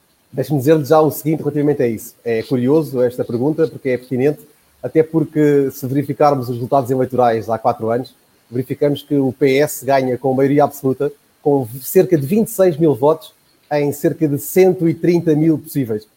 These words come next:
Ou seja, isto diz muito do nível de abstenção em Odivelas e da forma como Odivelas não tem, eh, corrido às, às urnas para votar, e é esse paradigma que quero mudar.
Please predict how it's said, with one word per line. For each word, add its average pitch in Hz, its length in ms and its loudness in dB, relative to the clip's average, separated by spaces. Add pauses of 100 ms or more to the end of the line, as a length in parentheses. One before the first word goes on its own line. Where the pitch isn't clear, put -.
(200)
Ou 123 80 -8
seja, 131 340 -2
isto 160 240 -4
diz 156 160 -2
muito 160 400 0 (320)
do 135 300 2
nível 156 200 2
de 151 60 4
abstenção 147 640 0
em 139 80 0
Odivelas 135 500 -2 (260)
e 131 80 -6
da 139 80 0
forma 147 300 0
como 143 220 0
Odivelas 135 560 -2
não 123 600 -4
tem, 139 480 0
eh, 110 380 -6
corrido 135 320 -2
às, 117 200 -2 (340)
às 123 200 0
urnas 139 380 0 (220)
para 135 100 0
votar, 139 400 2
e 131 60 0
é - 20 0
esse 131 180 0
paradigma 139 560 2
que 139 520 0
quero 135 160 0
mudar. 120 360 0